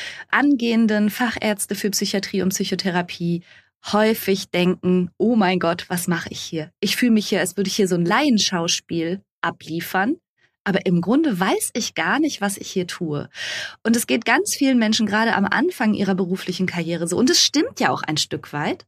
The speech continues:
Wir wissen ja tatsächlich von Anfang an nicht immer so hundertprozentig, wie es jetzt hier läuft. Aber wir schauen nach rechts, wir schauen nach links und denken, "Oh, alle scheinen zu wissen, was sie tun."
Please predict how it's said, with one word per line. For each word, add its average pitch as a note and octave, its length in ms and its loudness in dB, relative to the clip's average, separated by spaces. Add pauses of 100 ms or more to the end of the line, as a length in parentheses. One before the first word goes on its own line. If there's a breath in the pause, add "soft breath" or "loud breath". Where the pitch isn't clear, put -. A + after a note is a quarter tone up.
(100)
Wir G3+ 240 2
wissen A#3+ 240 2
ja A#3+ 80 4
tatsächlich A#3 580 -2 (160)
von F3+ 260 0
Anfang F3 360 -2
an E3+ 160 0
nicht E3 240 -4
immer F3+ 240 2
so D#3 100 -8
hundertprozentig, F#3+ 920 0 (540 loud breath)
wie G#3 180 4
es - 160 2
jetzt G3 260 2
hier F#3 220 2
läuft. F3 500 0 (460 loud breath)
Aber F#3 200 0
wir G3 120 2
schauen G#3 300 2
nach G3+ 200 0
rechts, G#3 300 -4
wir G#3 80 0
schauen G#3 240 2
nach F#3+ 160 0
links G3 240 0
und F#3+ 120 0
denken, G3 360 0
"Oh, D3 220 -6 (260)
alle B3 280 2
scheinen D#3 400 0
zu D3+ 200 -6
wissen, A#3 400 0
was F3 180 -2
sie A3+ 120 -2
tun." D3 400 0